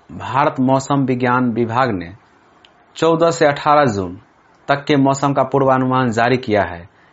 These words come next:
इस अवधि में जिले में आसमान में हल्के से मध्यम बादल छाए रह सकते हैं। अगले दो तीन दिनों में मानसून सक्रिय हो सकता है।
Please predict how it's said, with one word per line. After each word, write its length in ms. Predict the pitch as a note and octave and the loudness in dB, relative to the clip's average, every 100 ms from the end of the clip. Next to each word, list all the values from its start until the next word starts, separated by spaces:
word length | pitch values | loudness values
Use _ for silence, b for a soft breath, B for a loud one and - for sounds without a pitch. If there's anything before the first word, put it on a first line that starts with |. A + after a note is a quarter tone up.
| b | b
इस 220 | D3+ D#3 C#3+ | -2 2 2
अवधि 280 | C3+ C3+ | 2 2
में 160 | D3 C#3 | 4 2
जिले 560 | A2 C3 D3 D#3 E3 D#3 | 2 2 4 6 4 4
में 420 | C#3 C#3+ C#3 C#3 b b b b _ _ - | 2 2 0 -4 b b b b _ _ 0
आसमान 500 | C3 - C#3 C#3+ C#3+ | 0 2 2 4 4
में 120 | C3+ | 2
हल्के 380 | B2 C3+ C#3 D3+ | 0 -4 0 -2
से 200 | C#3+ C#3 | 0 0
मध्यम 460 | B2+ A#2+ B2 C#3 | 0 0 0 0
बादल 300 | B2 A#2+ B2+ | 2 4 2
छाए 340 | A#2+ - A#2+ B2 | -2 0 2 2
रह 120 | A#2+ | 0
सकते 380 | A2+ G2 - F2 | -2 -10 -10 -14
हैं। 260 | F2 F2+ _ b b b b _ C3+ | -14 -20 _ b b b b _ 0
अगले 400 | D3+ D#3+ F3 D#3+ | 2 4 4 2
दो 420 | A2 A#2 E3+ F#3 | 0 2 4 2
तीन 460 | - - E3+ E3+ | 0 -2 2 2
दिनों 280 | B2+ C#3 D#3+ | 4 4 4
में 300 | C#3 F#2+ F#2+ - _ _ _ - | 2 0 -6 -20 _ _ _ -10
मानसून 640 | G#2 B2+ D#3+ D#3+ D3+ E3 | 0 2 4 2 0 -2
सक्रिय 420 | D3 D3 C#3+ D3 D3 | 0 -4 0 2 2
हो 200 | A#2 C3+ | 0 -2
सकता 360 | B2+ A2+ G2 | -2 -4 -4
है। 260 | F2+ F2 | -4 -8